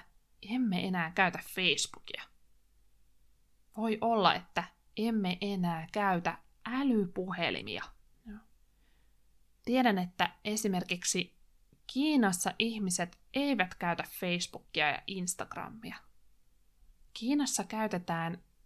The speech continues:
eri somealustoja. Kiinassa käytetään WeChatia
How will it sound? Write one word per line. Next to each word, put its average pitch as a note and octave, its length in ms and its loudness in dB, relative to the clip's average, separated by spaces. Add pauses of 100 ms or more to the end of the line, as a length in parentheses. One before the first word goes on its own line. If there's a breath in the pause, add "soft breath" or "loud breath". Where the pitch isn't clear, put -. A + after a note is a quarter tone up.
(200)
eri G#3+ 360 2
somealustoja. E3 1080 0 (1300)
Kiinassa E4+ 500 -2
käytetään G3+ 760 0 (240)
WeChatia C4 880 -2